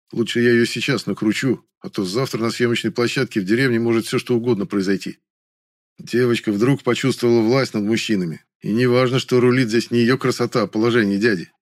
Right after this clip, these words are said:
Девочка пользуется этим, безжалостно стравливая парней между собой. Самоутверждается она так, засранка.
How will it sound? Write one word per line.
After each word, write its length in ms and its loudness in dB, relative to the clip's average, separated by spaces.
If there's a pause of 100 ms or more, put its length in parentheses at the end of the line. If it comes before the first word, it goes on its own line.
(420)
Девочка 460 0
пользуется 580 0
этим, 280 -2
безжалостно 540 0
стравливая 580 0
парней 300 0
между 200 0
собой. 380 -4 (500)
Самоутверждается 960 0
она 120 -2
так, 380 -8
засранка. 680 -4